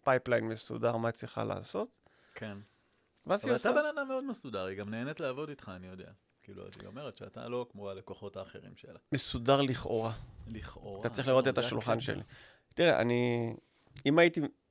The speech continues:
Speaker 1: חי היום בן ש-, שש עשרה,
Speaker 2: כן.
Speaker 1: ולא בן ארבעים ושמונה,
Speaker 2: וואלה, היסטר.
Speaker 1: בטוח היו אומרים שיש לי הפרעת קשב.
Speaker 2: באמת?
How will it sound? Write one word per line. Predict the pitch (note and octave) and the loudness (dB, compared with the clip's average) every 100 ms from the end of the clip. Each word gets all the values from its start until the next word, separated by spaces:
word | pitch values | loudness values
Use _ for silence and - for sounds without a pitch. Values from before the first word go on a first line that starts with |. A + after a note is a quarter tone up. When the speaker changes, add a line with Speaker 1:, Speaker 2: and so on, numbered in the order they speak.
| _ _ _ _ _ _ _ _ _ - _ _ _ - | _ _ _ _ _ _ _ _ _ -20 _ _ _ -12
Speaker 1:
חי | - C3+ D3 - | 0 6 8 8
היום | B2+ C3+ C3 A#2 | 6 8 6 4
בן | A#2+ A#2 | 2 0
ש-, | A2 - _ _ _ - | -4 -16 _ _ _ -4
שש | - D3 F3 | 2 2 2
עשרה, | - G3 A#3+ - - - - | 0 0 -2 -4 -20 -20 -20
Speaker 2:
כן. | - G#2+ G#2 A#2+ _ _ | -10 -10 -10 -14 _ _
Speaker 1:
ולא | B2 A#2+ A#2+ | -2 2 2
בן | B2 C3 B2+ - - | 4 2 2 -4 -8
ארבעים | A2+ A2+ B2 B2+ B2 A#2+ - _ | -6 0 0 0 -2 -4 -12 _
ושמונה, | - B2+ - D3 G#3 C#4+ _ _ _ | -18 -10 2 4 4 0 _ _ _
Speaker 2:
וואלה, | - - - | -16 -16 -18
היסטר. | - - G#2+ A2+ A#2+ _ _ _ _ | -20 -16 -16 -14 -18 _ _ _ _
Speaker 1:
בטוח | - C#3+ D3+ E3 | 0 4 4 6
היו | C#3 C3 | 6 6
אומרים | C3 D3 G#3 A3 G3 | 4 2 2 2 0
שיש | - C#3 - | -2 -2 -2
לי | C3+ B2+ A#2+ | 0 0 -2
הפרעת | - F2+ | -2 -6
קשב. | - - - C3 - | -8 -14 -14 -16 -12
Speaker 2:
באמת? | G2+ G2 G#2 B2+ | -8 -6 -6 -8